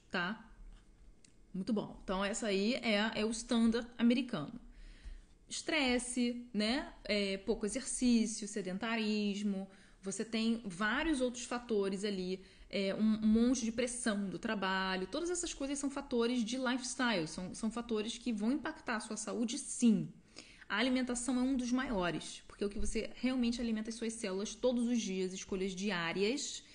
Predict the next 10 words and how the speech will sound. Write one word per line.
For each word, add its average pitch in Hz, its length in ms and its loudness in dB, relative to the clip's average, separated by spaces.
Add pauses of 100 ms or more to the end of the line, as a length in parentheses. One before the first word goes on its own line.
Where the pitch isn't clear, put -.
(220)
que - 80 -8
você 208 200 0
faz 208 260 0
várias 214 320 2
vezes 233 240 4
ao 240 140 2
dia 190 440 0 (480)
e 208 80 0
vai 202 140 -2
impactar 202 720 -4